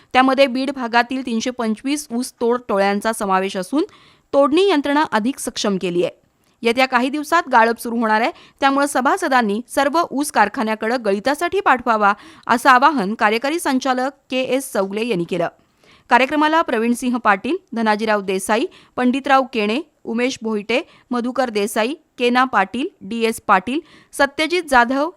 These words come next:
राहुल देसाई, राजेंद्र मोरे, रंगराव पाटील, मनोज फराकटे, रवींद्र पाटील, संभाजी पाटील,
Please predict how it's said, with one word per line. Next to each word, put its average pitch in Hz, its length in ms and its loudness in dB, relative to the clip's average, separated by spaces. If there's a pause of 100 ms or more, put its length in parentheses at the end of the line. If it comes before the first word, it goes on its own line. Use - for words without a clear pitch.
राहुल 233 280 -2
देसाई, 226 440 -2 (200)
राजेंद्र 214 400 -2
मोरे, 202 320 -4 (360)
रंगराव 262 360 4
पाटील, 294 400 0 (120)
मनोज 233 380 -2
फराकटे, 220 500 0 (280)
रवींद्र 233 320 2
पाटील, 233 420 0 (100)
संभाजी 220 380 -4
पाटील, 202 380 -4